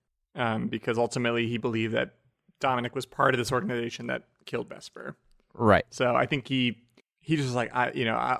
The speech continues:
Speaker 1: even though I learned my lesson, I'm not gonna kill people as willingly. Let me just do this one more. I'm just gonna get this one out of the way. No one's around. No one will know.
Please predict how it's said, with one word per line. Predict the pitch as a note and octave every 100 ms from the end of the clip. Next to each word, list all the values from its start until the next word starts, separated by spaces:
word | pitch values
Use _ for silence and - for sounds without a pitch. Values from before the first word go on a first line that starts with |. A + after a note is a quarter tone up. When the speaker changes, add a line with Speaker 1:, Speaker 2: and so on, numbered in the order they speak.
| -
Speaker 1:
even | C#3+ E3+
though |
I | E3
learned | D#3 D3+
my | C#3+
lesson, | C3 B2+ C3 A#2+
I'm |
not | A2+ A2+
gonna | B2+
kill | - C#3 C#3 B2+
people | - C3 C3 B2+
as | A2+
willingly. | A#2+ A2+ A2+ -
Let | C#3+
me |
just | C#3+ D#3+
do | D#3+
this | C3+
one | C3 B2+
more. | B2
I'm | A#2+
just | -
gonna | F#3+
get | F3+
this | -
one | C#3+
out | A#2
of | A#2
the |
way. | C3 C3+
No | D#3
one's | F3 D#3
around. | D3 C#3 C#3
No | B2+
one | B2
will | A#2
know. | B2